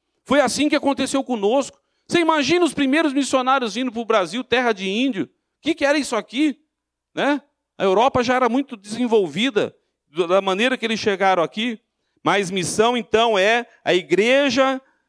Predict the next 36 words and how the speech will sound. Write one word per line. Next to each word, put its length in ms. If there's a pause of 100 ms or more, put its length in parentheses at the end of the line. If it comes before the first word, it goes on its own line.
(140)
é, 320
está 340
enviando 640
obreiros 580
para 240
plantar 400
a 80
igreja 460
entre 180
os 140
povos 580 (240)
que 380 (280)
realmente 560
não 220
têm 300
acesso 500
ao 80
evangelho, 640 (180)
então 180
logo 280
não 200
vai 240
ter 500
adoração. 720 (480)
Não 260
vai 140
ter 200
adoração. 600 (460)
Então, 340
os 120
líderes 420
daquela 320
igreja 440
eram 120
uma 100
igreja, 640